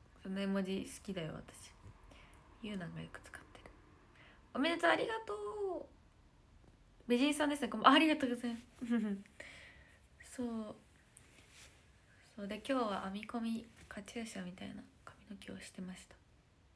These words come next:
そう。で、明日はね、アイドルスターライトがありますので。明日は何の衣装に、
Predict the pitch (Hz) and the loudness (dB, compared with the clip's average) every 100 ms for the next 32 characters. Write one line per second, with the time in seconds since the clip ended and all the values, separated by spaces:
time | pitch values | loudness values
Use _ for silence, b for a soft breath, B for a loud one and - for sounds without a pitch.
0 | - - - - - - - B B B | -20 -20 -20 -20 -20 -20 -20 B B B
1 | B B - - - - - - - 202 | B B -20 -20 -20 -20 -20 -14 -12 -10
2 | 185 185 - - 202 202 - 233 214 185 | -10 -8 -6 -2 -2 -4 -2 -2 0 -2
3 | 170 - 170 170 175 - 202 202 196 - | -2 -6 -6 -6 -6 -2 -2 -2 -6 -4
4 | 202 180 - - - - - - - - | 0 0 -2 -10 -20 -20 -20 -20 -20 -20
5 | - - - 185 180 170 - - - 180 | -20 -20 -6 -2 -2 -4 -12 -14 -12 -12
6 | 180 175 - 214 - - - - - - | -12 -16 -16 -18 -18 -20 -20 -20 -20 -20
7 | - - - - - - - - - - | -20 -20 -20 -20 -20 -20 -20 -20 -20 -20
8 | - - B B B B B - - - | -20 -20 B B B B B -20 -20 -20
9 | - - 196 190 196 190 175 - 196 - | -14 -8 -6 -4 -4 -6 -8 -12 -14 -12
10 | 185 175 180 | -10 -10 -12